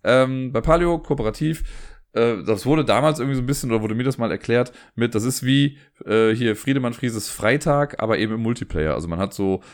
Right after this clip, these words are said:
Encounter, die muss man dann bestreiten, man kann sich gegenseitig helfen, jada, jada. Also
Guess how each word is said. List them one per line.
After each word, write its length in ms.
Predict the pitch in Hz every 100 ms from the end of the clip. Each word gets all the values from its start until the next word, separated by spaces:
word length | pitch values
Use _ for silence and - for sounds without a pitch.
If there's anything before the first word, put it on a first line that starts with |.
| -
Encounter, 540 | - 90 120 139 143 117
die 60 |
muss 160 | 101 101
man 100 | 95
dann 280 | 90 92 87 _ _ _ _ -
bestreiten, 760 | 98 - 104 113 117 117 113
man 100 | 92
kann 100 | 95
sich 80 | 90
gegenseitig 400 | 95 92 82 76
helfen, 600 | 101 104 101 101 98 95 _
jada, 260 | 80 82
jada. 320 | 76 76 80
Also 420 | 76 87 98 113